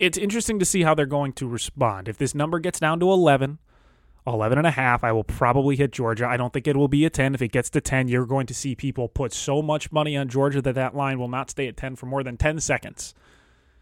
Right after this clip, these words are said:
So I, what I would imagine is this line maybe gets down to twelve, maybe by kickoff.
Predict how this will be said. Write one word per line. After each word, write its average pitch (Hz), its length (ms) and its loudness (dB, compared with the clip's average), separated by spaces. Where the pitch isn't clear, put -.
So 147 360 8
I, 165 100 -6
what 180 160 4
I 165 80 8
would 160 140 8
imagine 165 520 4
is 147 240 -2
this 135 200 -2
line 143 360 0
maybe 135 280 0
gets 135 180 -2
down 135 240 0
to 123 280 -2
twelve, 143 380 -2
maybe 135 220 2
by 139 160 4
kickoff. 147 420 0